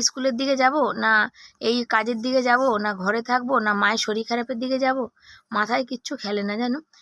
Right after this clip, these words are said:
এখানে চলে এসেছি, এখানে আছে বোন আছে, এখানে মা আছে। তো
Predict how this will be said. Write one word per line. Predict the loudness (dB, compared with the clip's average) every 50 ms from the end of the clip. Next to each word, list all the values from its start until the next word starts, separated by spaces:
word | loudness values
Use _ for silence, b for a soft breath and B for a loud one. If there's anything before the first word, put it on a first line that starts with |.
| b -12 -8
এখানে | -4 -2 -2 0 0 0
চলে | 0 0 2 2
এসেছি, | 2 0 0 -2 -2 0 0 0
এখানে | 0 0 0 0 0
আছে | 0 0 0 0 -2
বোন | 0 0 0 0 2 2
আছে, | 0 -2 -2 -4 -6 -6
এখানে | -6 -6 -6 -4 -4 -4
মা | -4 -4 -6 -8 -6 -6 -6
আছে। | -6 -6 -6 -6 -6
তো | -6 -6